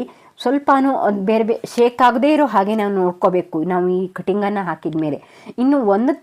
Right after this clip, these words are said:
ತಿಂಗಳಾದರೂ ಅದು ಬೇರೆ ಬರಲಿಕ್ಕೆ ಬೇಕಾಗತ್ತೆ, ಹಾಗಾಗಿ ಆ, ಅಲ್ಲಿವರೆಗೂ ಸ್ವಲ್ಪನೂ ಶೇಕ್ ಆಗಬಾರ್ದು ನಾವು ಇಟ್ಟಿರೋದು. ಹಾಗೆ ನಿಮಗೆ ಯಾವುದಾದ್ರೂ ಗಿಡ ಇದ್ದರೆ ಅದರ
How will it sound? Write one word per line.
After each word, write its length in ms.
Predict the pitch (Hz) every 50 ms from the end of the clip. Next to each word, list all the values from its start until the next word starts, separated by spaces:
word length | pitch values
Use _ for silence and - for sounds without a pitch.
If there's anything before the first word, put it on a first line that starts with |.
| -
ತಿಂಗಳಾದರೂ 520 | 190 190 214 240 269 302 311 311 302 320 320 262
ಅದು 120 | 214 226 208 - - _ _ _ _ _ - 185
ಬೇರೆ 140 | 240 254 262 226
ಬರಲಿಕ್ಕೆ 380 | 262 233 220 233 226 226 - 202 185 185
ಬೇಕಾಗತ್ತೆ, 540 | 190 196 220 185 180 180 170 - - 226 214 180
ಹಾಗಾಗಿ 400 | 196 190 208 214 226 233 226 262 247 - - _ _ _ - 165 180 202
ಆ, 20 | 233 254 277 302 - - - - 170
ಅಲ್ಲಿವರೆಗೂ 580 | 196 240 277 330 349 294 294 214 220 214 247 254 247 - - - - _ -
ಸ್ವಲ್ಪನೂ 480 | - 254 294 302 - 269 220 202 214 240 - - _ _ _ _ _ _ _ _ - -
ಶೇಕ್ 220 | 277 294 - - 247
ಆಗಬಾರ್ದು 380 | 214 185 160 160 151 143 139 147 165
ನಾವು 120 | 170 170 165 160 151
ಇಟ್ಟಿರೋದು. 640 | - - 156 147 147 143 156 147 143 135 139 - - _ _ _ _ _ _ _ _ _ _ _ _ _ _ _ _ _ _ _ _ _ _ _ _ _ - _ _ - -
ಹಾಗೆ 220 | 269 285 277 302 294 269
ನಿಮಗೆ 240 | 247 240 226 226 240 226 190
ಯಾವುದಾದ್ರೂ 380 | 175 190 190 196 185 185 190 190 175 165
ಗಿಡ 120 | 175 165 170 165 160
ಇದ್ದರೆ 260 | 156 139 151 147 147 143 - - - - _ - - - -
ಅದರ 140 | - 240 262